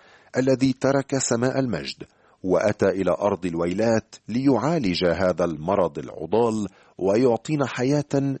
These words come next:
جديدة تدوم إلى الأبد. هل انتفعت من هذا العلاج يا صديقي، أم أنك لا زلت تعاني من داء الخطية الفتاك؟ أخي وصديقي،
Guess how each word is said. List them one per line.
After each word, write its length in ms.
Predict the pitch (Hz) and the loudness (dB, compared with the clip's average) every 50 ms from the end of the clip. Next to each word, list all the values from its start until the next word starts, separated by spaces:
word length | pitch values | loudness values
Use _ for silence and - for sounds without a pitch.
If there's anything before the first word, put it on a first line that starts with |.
| - 107 | -8 -8
جديدة 720 | 104 107 - 143 135 160 143 92 73 82 82 85 82 - _ | -4 -2 -2 -2 -2 -2 -4 -2 -2 -2 -2 -2 -4 -6 _
تدوم 380 | - 90 87 95 95 90 90 90 | -2 -2 0 2 0 0 0 -2
إلى 180 | 90 95 87 | -2 -2 -2
الأبد. 360 | 85 - - - - 123 - - _ _ _ _ _ _ _ _ _ _ _ _ _ _ _ _ - _ _ | -2 -2 -2 0 0 -2 -4 -4 _ _ _ _ _ _ _ _ _ _ _ _ _ _ _ _ -20 _ _
هل 160 | - 95 98 | -4 -2 0
انتفعت 560 | 101 95 - - - - 107 110 123 - - | 0 -2 -2 -4 -4 -2 -4 -4 -4 -4 -4
من 160 | 131 139 139 | -4 -2 -4
هذا 220 | 127 127 131 123 131 | -2 -4 0 0 0
العلاج 580 | 120 101 120 120 127 127 127 131 120 - - - - | 0 0 -2 -2 0 0 0 -2 -2 -4 -8 -10 -6
يا 140 | 95 107 113 | -4 -4 -4
صديقي، 540 | - - 113 117 131 127 - - 131 123 120 - _ - - - _ _ _ _ - | -2 -4 -2 -2 -2 -4 -2 -4 -4 -4 -4 -10 _ -20 -20 -20 _ _ _ _ -2
أم 120 | 180 180 165 | -2 -2 0
أنك 340 | 147 135 110 98 95 - - | -2 0 0 0 -2 0 0
لا 200 | 95 92 90 87 | 0 2 2 0
زلت 320 | 82 87 98 92 - - | 0 0 -4 -4 -2 -4
تعاني 540 | 90 - - 90 69 82 87 87 87 90 87 | -6 -4 -2 -2 -2 -2 -2 -2 -2 -4 -4
من 220 | 85 87 85 85 85 | -4 -4 -4 -2 0
داء 220 | 90 87 - 90 | 0 0 0 -2
الخطية 500 | 87 - - - 82 - 90 85 85 80 - | -8 -10 -10 -10 -6 -6 -4 -4 -4 -4 -4
الفتاك؟ 640 | 90 - - 87 - _ 92 87 87 - _ - - - _ _ _ _ _ _ _ _ _ _ _ _ _ _ _ _ _ - _ | -8 -6 -6 -10 -10 _ -8 -8 -8 -8 _ -20 -20 -20 _ _ _ _ _ _ _ _ _ _ _ _ _ _ _ _ _ -12 _
أخي 420 | 135 143 - - 147 147 147 147 156 156 | -4 -4 -4 -4 -6 -4 -4 -6 -6 -6
وصديقي، 720 | 151 - 135 - - 135 - - - _ - 76 76 - | -6 -6 -6 -4 -6 -8 -8 -10 -14 _ -16 -16 -16 -18